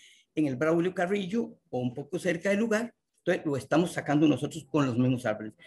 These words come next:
que son la fruta dorada, el almendro, un montón de árboles que son verdaderamente de bosques y no es lo que nosotros queramos. Eso sí no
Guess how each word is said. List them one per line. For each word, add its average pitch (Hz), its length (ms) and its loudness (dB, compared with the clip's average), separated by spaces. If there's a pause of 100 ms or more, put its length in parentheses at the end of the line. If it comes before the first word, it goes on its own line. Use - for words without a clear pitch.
(120)
que 120 120 -2
son 143 200 6
la 110 100 2
fruta 110 360 -4
dorada, 117 880 4 (260)
el 131 160 4
almendro, 131 960 2 (560)
un 196 100 8
montón 254 340 10
de 233 80 6
árboles 233 480 4 (440)
que 151 140 4
son 247 240 4
verdaderamente 202 720 4
de 139 100 4
bosques 151 500 -2 (480)
y 135 120 0
no 156 140 8
es 190 80 6
lo 226 120 8
que 165 100 0
nosotros 147 380 -4
queramos. 123 460 -4
Eso 220 280 2
sí 226 160 -4
no 156 240 -4